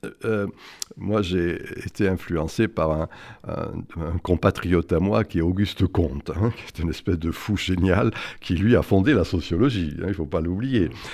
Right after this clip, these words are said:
Et quand il définissait le dix-neuvième siècle, il disait en latin « reductio ad unum ». On va réduire à l'un, hein, l'un de l'individu, l'un de l'État-nation, l'un des grands systèmes. Et, ah, euh, il avait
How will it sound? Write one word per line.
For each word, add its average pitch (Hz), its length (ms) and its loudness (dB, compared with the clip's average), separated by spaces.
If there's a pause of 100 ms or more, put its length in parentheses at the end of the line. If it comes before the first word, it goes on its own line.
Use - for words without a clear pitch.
(200)
Et 92 60 2
quand 226 260 0
il 196 120 2
définissait 131 560 6
le 95 120 6
dix-neuvième 80 640 0
siècle, 160 580 2
il 98 160 2
disait 98 300 2
en 87 100 4
latin « 147 420 2 (340)
reductio 131 800 4
ad 143 180 4
unum ». 92 540 4 (240)
On 90 60 -2
va 85 180 4
réduire 131 460 6
à 120 60 12
l'un, 95 260 6 (260)
hein, 135 200 -4 (100)
l'un 98 240 4
de 101 140 4
l'individu, 95 760 0
l'un 95 220 2
de 92 100 2
l'État-nation, 92 800 2
l'un 92 220 2
des 92 180 2
grands 87 160 2
systèmes. 101 380 0 (320)
Et, 104 140 6
ah, 92 280 0
euh, 82 400 -10
il 73 100 -4
avait 78 520 2